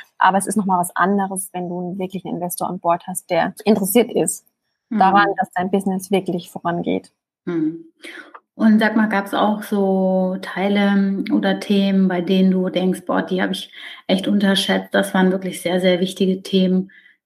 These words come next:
Speaker 2: ähm, die vielleicht dann auch so zu Schwierigkeiten irgendwie geführt haben?
Speaker 1: Schwierigkeiten würde ich jetzt nicht sagen. Also ich bin ein Mensch, der das immer dann anpackt. Also ich verrenne mich jetzt nicht in Schwierigkeiten sozusagen, weil für alles gibt's irgendwie eine Lösung.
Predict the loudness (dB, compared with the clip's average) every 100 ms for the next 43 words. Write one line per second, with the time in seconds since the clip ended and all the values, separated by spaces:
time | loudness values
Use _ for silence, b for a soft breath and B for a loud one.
0 | -2 2 4 4 2 2 2 2 0 0
1 | -2 -4 -4 -4 -2 -2 -2 -6 -2 -2
2 | -2 -2 -2 0 0 0 0 -2 -4 -2
3 | -2 0 0 2 0 -4 -16 _ b b
4 | b b b b _ -4 2 4 4 2
5 | -4 -6 0 2 2 2 2 0 -4 0
6 | 0 0 -2 -4 -2 -4 -6 -4 2 4
7 | 4 0 0 0 0 -2 -6 -2 0 2
8 | 2 2 0 2 0 0 2 2 0 -14
9 | -14 -16 -20 -10 -4 -2 -4 -8 -12 -6
10 | -2 2 4 4 2 0 0 0 0 2
11 | 2 0 -4 -2 -2 -6 -8 -4 0 2
12 | 2 0 2 2 0 -8 -12 -4 -2 0
13 | 0 2 0 2 0 0